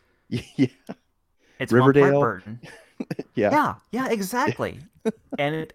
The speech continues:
Speaker 2: all under the gu-, under the hands of, uh, our Miles and Gao from Smallville.
Speaker 1: Oh,
Speaker 2: Who are,
Speaker 1: right.
Speaker 2: I think, the pr-, the principal creatives.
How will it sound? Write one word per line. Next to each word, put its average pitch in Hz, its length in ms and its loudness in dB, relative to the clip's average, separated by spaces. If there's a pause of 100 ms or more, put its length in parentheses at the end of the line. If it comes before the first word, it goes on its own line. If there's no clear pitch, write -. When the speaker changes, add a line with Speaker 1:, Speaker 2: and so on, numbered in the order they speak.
(140)
Speaker 2:
all 151 480 0 (420)
under 131 260 -4
the 147 180 -4
gu-, - 160 -12 (100)
under 123 240 -8
the 135 40 -10
hands 123 360 -8
of, 110 120 -6
uh, 104 300 -4
our 101 320 -8
Miles 107 380 -6
and 110 120 -8
Gao 107 440 -6
from 101 400 -10 (120)
Smallville. 117 460 -8 (800)
Speaker 1:
Oh, 110 120 -2
Speaker 2:
Who 101 100 -4
are, 123 100 -4
Speaker 1:
right. 120 80 -6
Speaker 2:
I 101 80 -8
think, 147 180 -8
the 117 80 -12
pr-, - 140 -14
the - 100 -14
principal 160 420 -8
creatives. - 600 -16